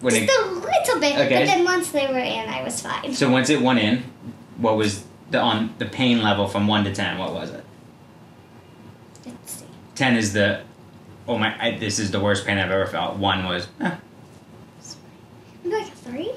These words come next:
Speaker 1: A three, okay.
Speaker 2: That's actually, like,
Speaker 1: A three,
Speaker 2: that's
Speaker 1: great.
Speaker 2: less than medium. So
Speaker 1: Yeah.
Speaker 2: it really didn't hurt that much.
Speaker 1: And then
Speaker 2: It's like you get, it,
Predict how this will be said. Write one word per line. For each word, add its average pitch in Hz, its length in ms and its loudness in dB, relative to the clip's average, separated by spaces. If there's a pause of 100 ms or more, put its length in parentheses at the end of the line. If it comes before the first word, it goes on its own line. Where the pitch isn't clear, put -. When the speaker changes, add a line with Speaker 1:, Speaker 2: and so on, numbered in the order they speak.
(140)
Speaker 1:
A - 60 -6
three, 202 380 0
okay. 170 380 2 (240)
Speaker 2:
That's 370 180 -4
actually, 269 480 0
like, 220 320 -6
Speaker 1:
A 175 100 -2
three, 262 160 4
Speaker 2:
that's - 240 -2
Speaker 1:
great. - 140 4
Speaker 2:
less 294 140 2
than 277 160 0
medium. 208 340 -4 (400)
So - 100 0
Speaker 1:
Yeah. 220 160 2
Speaker 2:
it - 60 -12 (140)
really 330 280 4
didn't 226 180 -4
hurt 220 140 -8
that - 140 -10
much. 127 220 -10 (340)
Speaker 1:
And 131 160 4
then 117 300 4
Speaker 2:
It's - 180 4
like - 100 2
you 320 120 4
get, 294 260 0
it, 302 220 -2